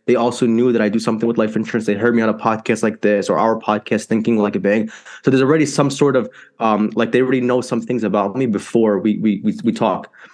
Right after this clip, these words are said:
Then the second step after that is we go into a full financial analysis. This is the most important part. I wanna know who the client is, what they do, what they're currently doing financially, real estate wise. Are they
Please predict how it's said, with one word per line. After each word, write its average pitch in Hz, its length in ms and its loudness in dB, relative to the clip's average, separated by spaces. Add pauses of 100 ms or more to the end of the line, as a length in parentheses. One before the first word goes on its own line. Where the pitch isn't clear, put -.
(160)
Then 117 100 4
the 117 60 2
second 139 260 0
step 127 240 -2
after 117 260 0
that 104 320 0
is 104 200 -2
we 110 100 2
go 110 180 0
into 113 300 -4
a 98 80 -4
full 117 320 0
financial 104 420 -2
analysis. 90 540 -8
This 110 140 -10
is 110 60 -4
the 120 80 2
most 117 200 0
important 104 440 -4
part. - 220 -8 (360)
I - 40 0
wanna 123 200 2
know 123 180 0
who 123 160 0
the 123 80 -2
client 117 480 -2
is, 110 500 -2
what 110 200 0
they 107 160 2
do, 107 580 0 (140)
what 110 160 0
they're 110 240 -4
currently 110 480 -2
doing 110 240 0
financially, 110 1120 -2 (160)
real 113 340 2
estate 113 300 0
wise. 107 420 0
Are 98 100 0
they 95 220 -2